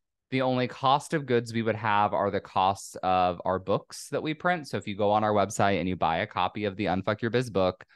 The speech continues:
we order it from the printer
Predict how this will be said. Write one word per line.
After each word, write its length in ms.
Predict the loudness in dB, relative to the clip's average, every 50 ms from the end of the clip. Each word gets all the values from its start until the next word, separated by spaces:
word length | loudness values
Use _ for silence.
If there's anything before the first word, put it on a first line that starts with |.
| _ _ _ _ -2
we 140 | -2 0
order 480 | 2 2 4 4 6 6 6 6 6 6
it 220 | 6 4 4 2 0 _
from 580 | -2 0 2 2 2 0 -2 -2 -4 -6 -6 -6
the 600 | -4 -4 -2 -2 -2 -2 -2 -2 -4 -4 -4 -6 -6
printer 680 | -2 -2 0 0 -2 -2 0 0 2 2 0 0 -4